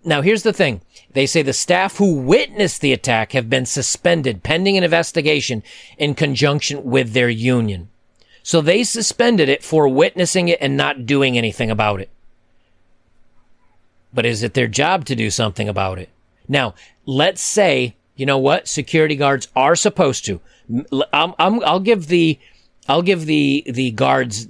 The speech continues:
the, the bad nudge here and say, Okay, maybe they should have protected the, they, it was, maybe they were in charge of the sidewalk in front of the building.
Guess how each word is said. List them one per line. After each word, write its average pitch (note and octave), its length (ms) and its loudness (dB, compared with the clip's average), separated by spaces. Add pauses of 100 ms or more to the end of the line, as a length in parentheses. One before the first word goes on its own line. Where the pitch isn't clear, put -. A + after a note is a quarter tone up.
(140)
the, A#2+ 260 -2
the A2 240 -4
bad B2+ 400 -2
nudge A2+ 300 -2
here A2 180 0
and G#2 120 -2
say, A#2+ 160 0
Okay, A#2 300 -2 (260)
maybe D3+ 300 0
they D3+ 160 2
should C#3+ 200 0
have B2+ 120 -6
protected A#2+ 400 -4
the, A#2 260 -2 (560)
they, C3 280 -2 (220)
it C#3+ 100 0
was, D3 300 0
maybe E3+ 260 2
they E3 100 2
were E3 160 4
in D3 80 0
charge B2 320 0
of B2 60 -2
the A2 60 -6
sidewalk A2+ 500 -2
in A2+ 80 -8
front A#2+ 160 -2
of A2 60 -2
the A#2 60 -2
building. G#2+ 320 -2